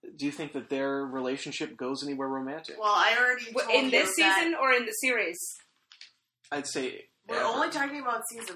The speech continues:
Speaker 2: one.
Speaker 3: All right,
Speaker 1: Let's,
Speaker 3: yes.
Speaker 1: let's, okay, yeah, let's,
Speaker 2: They're
Speaker 1: fair enough.
Speaker 2: nomads.
Speaker 1: Let's talk just season one. In season one, does it go anywhere romantic?
Speaker 3: Well, I think you've,
Speaker 2: I already
Speaker 3: you've given your
Speaker 2: decided,
Speaker 3: answer.
Speaker 2: yes, a hundred percent, they're in love. Why, why would he be carrying around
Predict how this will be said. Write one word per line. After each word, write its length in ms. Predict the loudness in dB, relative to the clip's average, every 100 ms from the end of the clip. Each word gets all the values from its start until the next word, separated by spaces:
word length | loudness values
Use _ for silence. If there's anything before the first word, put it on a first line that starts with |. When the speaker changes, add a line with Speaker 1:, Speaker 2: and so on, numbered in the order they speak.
| -2
Speaker 2:
one. 120 | -2 -2
Speaker 3:
All 60 | -4
right, 240 | -4 -4 -8
Speaker 1:
Let's, 120 | -6
Speaker 3:
yes. 100 | -6 -8 -10
Speaker 1:
let's, 260 | -8 -8 -2 0
okay, 240 | 2 4
yeah, 280 | 6 4 2
let's, 200 | -2 -2
Speaker 2:
They're 80 | 2
Speaker 1:
fair 80 | 4
enough. 160 | 6 4
Speaker 2:
nomads. 160 | 2 -6 -6
Speaker 1:
Let's 180 | -4 -2
talk 240 | 0 -2 -2
just 200 | -6 -4
season 320 | -4 -4 -6
one. 140 | -8 _ _
In 160 | -6 -6
season 300 | -4 -6 -4
one, 160 | -4 -4
does 120 | -6
it 100 | -6
go 120 | -8
anywhere 240 | -6 -8 -8
romantic? 380 | -10 -14 -14 -6
Speaker 3:
Well, 100 | -6
I 40 |
think 200 | -6 -10 -8
you've, 120 | -2
Speaker 2:
I 100 | 0
already 160 | 0
Speaker 3:
you've 80 | 0
given 160 | 0 4
your 80 | 6
Speaker 2:
decided, 220 | 6 4
Speaker 3:
answer. 200 | 2 2
Speaker 2:
yes, 240 | 0 0 -4
a 40 |
hundred 260 | -6 -8 -8
percent, 380 | -8 -4 -4 -4
they're 160 | -8
in 80 | -4
love. 240 | -4 -4 -6 -16 _
Why, 200 | -2 -2 2
why 200 | 4 4
would 100 | 2
he 60 | -4
be 160 | -10 -6
carrying 360 | -4 -2 -2
around 340 | 2 4 4